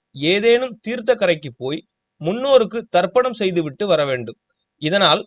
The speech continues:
சண்டை தீர்வதற்கான ஆசீர்வாதத்தை முன்னோர் செய்வர். இந்த காலத்தில்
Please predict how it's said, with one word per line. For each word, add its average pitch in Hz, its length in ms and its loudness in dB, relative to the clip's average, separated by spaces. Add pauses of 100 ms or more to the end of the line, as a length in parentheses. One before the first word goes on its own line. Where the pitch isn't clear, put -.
(120)
சண்டை 226 600 0
தீர்வதற்கான 196 760 -2 (160)
ஆசீர்வாதத்தை 190 840 0
முன்னோர் 175 420 0
செய்வர். 143 420 -2 (520)
இந்த 196 280 0
காலத்தில் 196 640 2